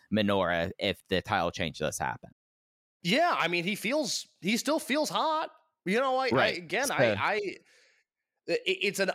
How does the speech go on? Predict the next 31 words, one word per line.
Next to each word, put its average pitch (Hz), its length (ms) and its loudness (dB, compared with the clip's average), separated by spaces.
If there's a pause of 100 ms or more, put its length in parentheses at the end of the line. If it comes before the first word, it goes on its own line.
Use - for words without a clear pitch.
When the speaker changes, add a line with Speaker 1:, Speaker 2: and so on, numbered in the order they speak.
Speaker 2:
unexpected 208 760 0
addition 160 540 0
to 170 120 -4
the 131 160 -2
sort 151 180 -2
of 127 60 -4
main 127 180 0
event 139 240 0
scene 131 200 -4
this 160 200 -2
year 170 140 0
that 143 100 -4
they've 123 180 -4
really 143 440 2
gone 135 340 0
in 131 180 0
with 120 120 -4
Shimizu 139 480 0
and 131 120 -4
dug 123 200 0
their 127 160 2
heels 131 320 0
in 147 100 2
on 120 160 0
him 131 220 -2
being 131 180 -2
this 123 160 0
guy 117 220 2
of 117 160 0
importance. 127 540 -2
But 117 260 0